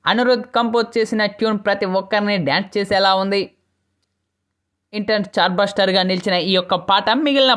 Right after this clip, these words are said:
పాటలపై ఎక్స్‌పెక్టేషన్స్ పెంచేసింది. ఇక అనిరుద్ అద్భుతమైన సంగీతాన్ని అందించారు. పెప్పి బీట్స్‌కు ఆయన లాంటి సంగీతాన్ని అందిస్తారు, అందరికీ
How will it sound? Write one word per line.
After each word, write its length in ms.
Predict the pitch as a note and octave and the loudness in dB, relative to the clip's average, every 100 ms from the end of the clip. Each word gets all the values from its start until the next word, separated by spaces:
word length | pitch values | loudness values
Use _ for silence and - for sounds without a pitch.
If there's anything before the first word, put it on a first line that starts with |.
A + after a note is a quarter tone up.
| - | 2
పాటలపై 480 | G#3+ A3 G#3 G#3 G#3 D4 - _ _ - A#3+ | 0 2 0 2 0 -2 -8 _ _ -6 -6
ఎక్స్‌పెక్టేషన్స్ 920 | - B3+ B3 A3+ A3+ A3+ - A3+ A3+ - _ | -2 -2 0 0 0 0 -4 -4 -4 -12 _
పెంచేసింది. 640 | B2 C#3 F#3+ F#3+ G3 F#3+ F#3+ F#3 - E3 | -4 -2 -2 -2 -2 0 -2 -4 -6 -4
ఇక 100 | F3+ F3+ F#3 | 0 -2 0
అనిరుద్ 300 | G3+ G#3 G3+ F3 - | 0 0 -2 -4 -4
అద్భుతమైన 520 | F3 F3+ F#3+ F3+ F#3 F3 F3 | -2 -2 -2 -2 -2 -2 -2
సంగీతాన్ని 500 | F#3+ G3 F#3+ F#3 F#3+ - | -2 -2 0 -2 -4 -6
అందించారు. 540 | C3 D#3+ F3 F#3 F3+ F#3+ - _ _ - | -4 -2 -2 0 0 0 -6 _ _ -4
పెప్పి 280 | A#3+ A#3+ G#3+ D3 | -2 0 0 2
బీట్స్‌కు 440 | G3 G#3 - G#3+ A3 - _ _ _ _ _ _ - | -2 -2 -2 0 0 -4 _ _ _ _ _ _ -4
ఆయన 240 | A#3+ B3+ B3+ | 0 2 4
లాంటి 240 | A#3+ A3 G#3+ | 2 0 -2
సంగీతాన్ని 540 | F#3+ A3 A3+ G#3+ G#3+ G#3+ - _ A#2 | 0 0 0 0 0 -2 -6 _ -6
అందిస్తారు, 560 | C#3+ F#3 - F#3+ F#3 F#3+ - | -2 0 0 0 0 -2 -2
అందరికీ 420 | E3 G3+ G3 F#3 | 0 2 0 2